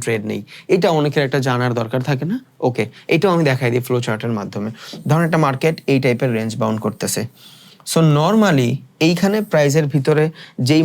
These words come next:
মুভমেন্টগুলো আছে আর যেই সুইংটা ব্রেক করবে, ওই সুইংয়ের ভিতরে কি সেম মুভমেন্ট আছে? নাই। এইখানে প্রাইস যদি দুই টাকা থেকে চার টাকা হয়, এইখানে যদি প্রাইস দুই টাকা থেকে চার টাকা হয়,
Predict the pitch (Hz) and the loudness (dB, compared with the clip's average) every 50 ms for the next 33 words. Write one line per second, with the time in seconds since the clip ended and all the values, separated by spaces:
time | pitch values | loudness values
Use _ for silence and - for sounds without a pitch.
0 | 147 131 139 139 135 139 147 151 151 151 147 131 139 143 147 131 113 110 - - | 4 4 4 2 2 2 2 2 2 2 2 2 2 2 2 2 0 -2 -4 -6
1 | 101 117 123 - _ _ _ _ _ - - _ 127 123 123 139 165 196 185 - | -8 -10 -12 -16 _ _ _ _ _ -20 -8 _ -2 0 2 2 2 2 0 0
2 | - 156 160 165 160 - 180 151 131 110 - 147 170 175 180 170 - 139 113 92 | 2 2 2 2 2 2 0 0 0 0 2 2 0 0 0 -2 -2 -2 -2 -2
3 | 104 104 120 - _ _ _ _ _ _ - 165 185 170 - - 165 165 175 180 | -4 -6 -8 -12 _ _ _ _ _ _ 0 2 2 0 2 2 2 2 4 4
4 | 190 190 170 151 156 143 - 165 147 143 131 - 127 120 120 127 - _ _ _ | 2 2 2 2 2 2 2 2 2 2 2 0 0 0 0 -2 -6 _ _ _
5 | _ _ _ _ _ - - - 185 190 196 185 170 160 151 139 135 151 147 147 | _ _ _ _ _ -14 -4 0 2 4 4 4 4 4 2 2 2 2 2 2
6 | 139 135 120 117 - 107 113 139 151 - - _ _ _ _ _ _ - 120 113 | 0 -2 -2 -2 -4 -4 -4 -4 -6 -8 -16 _ _ _ _ _ _ -2 0 0
7 | 104 101 - - - - - - - - - - _ _ _ _ 170 196 220 - | -2 -4 -8 -14 -20 -20 -20 -20 -20 -20 -20 -20 _ _ _ _ 0 0 2 2
8 | 190 185 147 139 143 180 208 - - _ _ _ - 147 151 151 160 143 151 156 | 2 2 2 2 2 0 -2 -4 -8 _ _ _ -2 0 0 2 0 0 0 2
9 | 151 156 139 143 165 151 175 165 147 151 139 151 139 - 170 170 - 185 170 - | 2 2 2 2 2 2 2 0 0 0 -2 -2 -4 -4 -4 -4 -4 -4 -4 -4
10 | - 139 131 123 113 113 92 95 98 - - _ _ - - - - - _ _ | -4 -4 -2 -2 -4 -4 -6 -8 -8 -12 -18 _ _ -20 -20 -20 -20 -20 _ _
11 | - 151 156 139 175 170 170 165 147 165 151 170 151 139 - 151 143 139 131 123 | 0 0 0 2 2 2 4 2 2 2 2 2 0 0 0 0 0 2 2 2
12 | 143 147 139 151 151 143 143 131 - 131 151 143 - 151 147 - - 147 135 131 | 2 2 2 2 2 0 0 0 0 -2 0 0 0 -2 -2 -2 -4 -4 -4 -2
13 | 120 117 104 101 | -4 -4 -6 -6